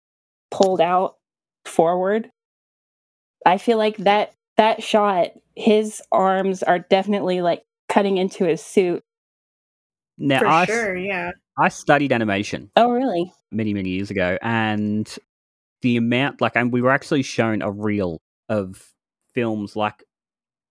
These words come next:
Speaker 2: Pixar films, um, stuff like that,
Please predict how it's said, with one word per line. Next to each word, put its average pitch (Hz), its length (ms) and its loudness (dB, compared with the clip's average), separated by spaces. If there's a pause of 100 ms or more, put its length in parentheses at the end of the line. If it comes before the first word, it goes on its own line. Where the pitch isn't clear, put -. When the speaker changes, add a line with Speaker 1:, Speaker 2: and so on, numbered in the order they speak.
(140)
Speaker 2:
Pixar 101 420 -4
films, 98 580 -8
um, 82 580 -12 (480)
stuff 117 220 -6
like - 160 -6
that, 107 200 -6